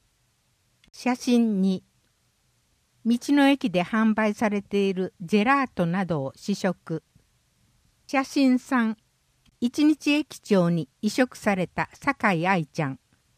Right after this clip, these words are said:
写真四、道の駅のスタッフと共に。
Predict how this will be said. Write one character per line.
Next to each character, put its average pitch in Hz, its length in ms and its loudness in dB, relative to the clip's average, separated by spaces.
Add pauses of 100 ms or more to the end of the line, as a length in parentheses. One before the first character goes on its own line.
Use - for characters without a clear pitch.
(140)
写 254 120 -2
真 262 460 0
四、 233 320 -2 (720)
道 220 180 4 (240)
の 240 160 2
駅 226 280 0
の 202 220 0 (360)
ス - 220 -6
タ 294 160 -8
ッ - 20 -8
フ - 260 -16
と 185 160 0
共 175 320 0
に。 156 220 -2